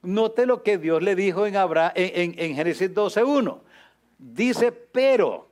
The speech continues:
por eso esa conjunción de contraste, porque lo que Abraham había hecho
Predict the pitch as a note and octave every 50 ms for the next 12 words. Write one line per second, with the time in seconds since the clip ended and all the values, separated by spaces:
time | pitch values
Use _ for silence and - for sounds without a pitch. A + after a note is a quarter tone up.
0 | _ _ _ - E3 E3+ G#3 A3+ G#3 - G#3 G#3 F#3 - G#3+ G3+ G#3 G3+ G3+ F#3+
1 | D#3+ D#3 F3 D3 - F3 G3+ G#3 G3+ F#3+ - - E3+ E3 D#3+ - - A3 A#3 G3+
2 | - - - B2+ G#2 E2+ - - _ _ _ _ _ - G3+ G3 - G3+ G3+ G3
3 | G3 - - F#3 G3+ G3+ - - E3 E3 D#3+ D#3+ F#3+ A#3+ C#4+ C#4 C#4 B3+ A3+ A3+
4 | G#3+ G#3+ F#3+ D#3+ D3 C#3+ - - F3+ G#3 G#3 G#3 -